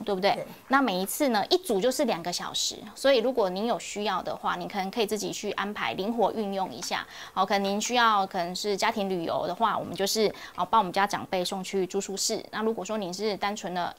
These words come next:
Speaker 1: 一两个小时要外出的话，就可以用居家式，就是自己可以灵活的去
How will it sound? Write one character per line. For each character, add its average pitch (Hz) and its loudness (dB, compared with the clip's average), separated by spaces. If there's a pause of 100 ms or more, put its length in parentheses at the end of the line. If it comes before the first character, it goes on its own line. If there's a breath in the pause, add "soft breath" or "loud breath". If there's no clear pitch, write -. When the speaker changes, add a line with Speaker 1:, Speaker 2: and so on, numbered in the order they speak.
Speaker 1:
一 277 4
两 202 6
个 175 -2
小 - -2
时 - -4
要 214 2
外 220 6
出 208 -2
的 214 0
话， 185 0
就 190 0
可 196 -4
以 - 0
用 185 -4
居 185 -2
家 175 -6
式， - -2
就 - -6
是 226 -4
自 226 -4
己 220 0
可 - -4
以 190 0
灵 175 -6
活 190 -4
的 170 -4
去 - -4